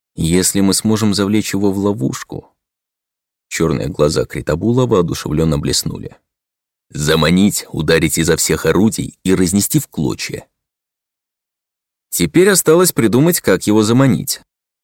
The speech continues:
скептически хмыкнул Корнелий. «Это могу сделать я»,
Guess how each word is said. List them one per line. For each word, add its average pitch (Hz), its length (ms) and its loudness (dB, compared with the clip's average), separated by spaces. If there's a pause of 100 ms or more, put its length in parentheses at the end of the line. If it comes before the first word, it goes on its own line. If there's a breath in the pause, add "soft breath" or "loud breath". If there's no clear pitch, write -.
(140)
скептически - 720 -2
хмыкнул 76 500 -2
Корнелий. 62 640 -4 (1000)
«Это 92 220 2
могу 104 240 4
сделать 104 400 4
я», - 280 -2